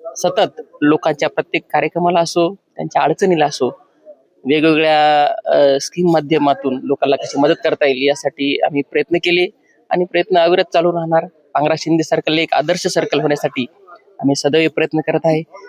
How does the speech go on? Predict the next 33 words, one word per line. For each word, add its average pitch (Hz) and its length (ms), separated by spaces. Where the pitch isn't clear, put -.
पांगरा 147 220
शिंदे 160 260
सर्कलचा 156 500
भाग 147 320
हा 156 100
सर्व 151 360
दु-, 139 800
पहाडी 151 420
आणि 151 400
पर्वतरांगामध्ये 143 640
व्यापलेला 139 340
आहे. 139 120
अशा - 160
दुर्गम 165 340
भागामध्ये 165 420
राहणाऱ्या 151 340
लोकांसोबत 147 720
रात्रंदिवस 175 600
आम्ही 156 200
त्यांच्या 151 280
सोबत 151 320
आहे, 160 160
त्यांच्या 151 220
प्रत्येक 175 380
अडचणीला 151 420
आम्ही 143 140
सोबत 156 320
राहतो. 147 360
आणि 165 140
हेच 185 240
गोष्ट 180 240
तुम्हाला 175 280
कदाचित 170 260